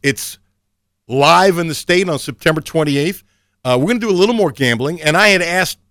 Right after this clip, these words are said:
Brad a while ago, "Would you come on the day before Kentucky plays to give a gambling thing?" And I said, "Will it not take away from the show?" He said, "I'd love to do it."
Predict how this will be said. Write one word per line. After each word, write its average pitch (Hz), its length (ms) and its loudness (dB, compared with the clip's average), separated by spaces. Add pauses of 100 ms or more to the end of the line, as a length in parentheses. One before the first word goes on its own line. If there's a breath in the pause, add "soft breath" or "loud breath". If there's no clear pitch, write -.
(540)
Brad 151 240 4
a 135 40 2
while 180 280 2
ago, 120 280 -2
"Would 127 300 -6
you 151 80 -16
come 139 260 -4
on 139 280 -4
the 127 80 -6
day 135 200 -2
before 131 320 -4
Kentucky 147 440 -10
plays 85 420 -18 (420)
to 151 80 -4
give 131 220 4
a 123 320 2
gambling 156 440 -2
thing?" 123 340 -6
And 143 100 -6
I - 20 -6
said, 127 220 -8
"Will 135 140 -6
it 123 60 -10
not 139 180 -4
take 139 200 -4
away 131 140 0
from 127 140 -14
the 113 40 -12
show?" 190 200 -4
He 214 80 -4
said, 143 180 -4
"I'd 131 100 -2
love 131 180 -6
to 127 80 -16
do 101 200 -6
it." 76 80 -18